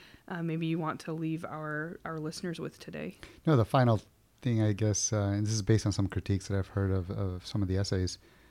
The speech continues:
Speaker 2: that I put out there, but this distinction between training and ed-, education is something that is like an article of faith out there, like the nature, uh,
Speaker 1: Mm-hmm.
Speaker 2: character of war, uh, which we've talked about. Uh, but, uh,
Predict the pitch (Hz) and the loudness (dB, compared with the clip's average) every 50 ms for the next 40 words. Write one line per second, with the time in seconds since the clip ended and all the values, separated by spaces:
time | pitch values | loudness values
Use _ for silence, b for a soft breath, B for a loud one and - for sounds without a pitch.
0 | b b - 98 101 95 - 110 110 120 120 - 107 98 95 95 - 107 101 104 | b b -2 0 0 2 2 4 4 4 4 4 2 2 2 0 -2 -2 0 -2
1 | 104 - - - - 113 107 98 101 127 117 - - - _ - 117 107 - - | -2 -2 -4 -12 -10 -8 -4 0 2 2 2 2 0 -6 _ 0 0 0 2 2
2 | 127 135 131 - - 143 120 - - - 113 101 95 - - - 107 104 110 107 | 4 4 4 4 2 0 0 -2 0 0 0 0 0 -2 -2 0 2 2 4 4
3 | 104 101 98 98 98 92 - - 110 101 - 95 - - - 95 92 - - - | 4 4 2 2 0 0 0 0 0 0 0 -2 -2 -2 0 0 0 -2 -4 -4
4 | 90 82 - b b b b b b b b b b b b b b b b b | -6 -6 -8 b b b b b b b b b b b b b b b b b
5 | b _ - 113 - - 127 123 123 - - 120 117 113 110 101 92 98 107 104 | b _ 0 0 4 6 6 6 6 6 6 6 6 6 6 4 4 2 0 0
6 | - - - _ _ - 120 101 - 120 113 - 113 104 104 104 107 104 - 104 | 0 -4 -10 _ _ 0 0 2 2 2 2 2 4 4 4 4 2 2 2 0
7 | 95 90 - - - 113 98 98 98 - 110 107 - - 117 117 123 117 B B | 0 -2 -2 -4 -4 -2 -2 0 0 -2 -4 -2 -2 0 0 0 0 -2 B B
8 | B B - 98 92 - - 87 87 95 92 - - 95 92 90 90 90 87 87 | B B -2 -2 0 0 0 2 2 2 0 0 -2 -2 -2 -2 -2 -2 -2 -2
9 | 87 90 95 90 90 87 202 - 196 - 95 104 98 92 - 98 92 85 - 90 | 0 -2 -2 -2 0 2 2 2 4 4 6 6 6 6 4 2 2 2 2 2
10 | 104 127 131 B B B B B B B B B - 113 104 90 90 - - 92 | 2 0 0 B B B B B B B B B -4 -2 -2 -2 -2 -2 -4 -2
11 | - - 95 92 92 104 98 101 113 135 B B B B B B B - 120 117 | -2 0 0 0 0 0 0 0 -2 -4 B B B B B B B 6 8 10
12 | 113 110 92 120 113 110 - - 117 113 110 110 110 | 10 10 10 8 8 8 6 6 6 8 8 8 6